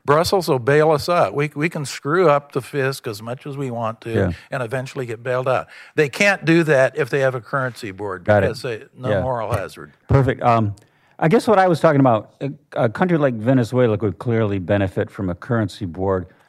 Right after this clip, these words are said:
Speaker 2: But, uh, and you said you're excluding the E C B, and yet you also favor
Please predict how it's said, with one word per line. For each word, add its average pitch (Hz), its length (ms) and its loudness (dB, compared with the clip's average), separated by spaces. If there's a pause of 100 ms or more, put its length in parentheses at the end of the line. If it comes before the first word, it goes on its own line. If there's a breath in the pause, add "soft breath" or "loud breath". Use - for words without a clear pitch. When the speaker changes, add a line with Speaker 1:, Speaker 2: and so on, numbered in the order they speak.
(200 soft breath)
Speaker 2:
But, - 440 -2
uh, 107 260 2
and 147 100 4
you 165 120 6
said 147 240 0
you're 120 240 -2
excluding 139 560 -2
the 107 80 -4 (120)
E 131 60 -2
C 123 160 -8
B, 120 240 0
and 113 100 0
yet 113 180 -2
you 120 180 0
also 147 280 2
favor 110 560 0